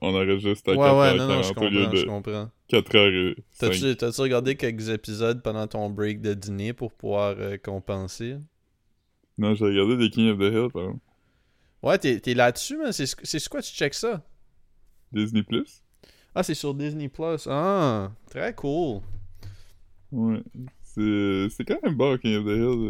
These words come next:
Speaker 1: euh, honnêtement.
Speaker 2: Ouais. Ouais. C'est, c'est, c'est, euh, t-, t-, il y a, il y a toutes les saisons.
Speaker 1: <clears throat> Ouais.
Speaker 2: Puis là, tu, tu recommences à partir de la première.
Speaker 1: La deux.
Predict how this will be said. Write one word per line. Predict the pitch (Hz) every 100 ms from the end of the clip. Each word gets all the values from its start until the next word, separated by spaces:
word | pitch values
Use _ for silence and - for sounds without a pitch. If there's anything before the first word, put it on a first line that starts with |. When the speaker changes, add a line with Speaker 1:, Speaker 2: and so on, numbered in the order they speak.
| 95 -
Speaker 1:
euh, | 98
honnêtement. | 110 110 123 151 160 - - - - - - - - - - -
Speaker 2:
Ouais. | - 127 170 269 - - - - - - - _ - - -
Ouais. | 123 127 156 190 - - -
C'est, | - -
c'est, | - 139
c'est, | 131 - 131 127 123
euh, | 120 92
t-, | - - 139
t-, | - - _ _ _ _ _ -
il | 135
y |
a, | 135
il | 131
y |
a | 131
toutes | - 185
les | 175 143
saisons. | 160 143 139 156 220 254 - - _ -
Speaker 1:
<clears throat> | 160 - _ _ -
Ouais. | 143 - _ _ _ - _ _ _ _ _
Speaker 2:
Puis | -
là, | 127
tu, | 123 139 -
tu | -
recommences | 123 - 127 135 147
à | 135
partir | 123 - 135
de | 127
la | 120
première. | 120 117 117 135 185 175 _ _ _ _ _ _ _
Speaker 1:
La | 120
deux. | 113 110 104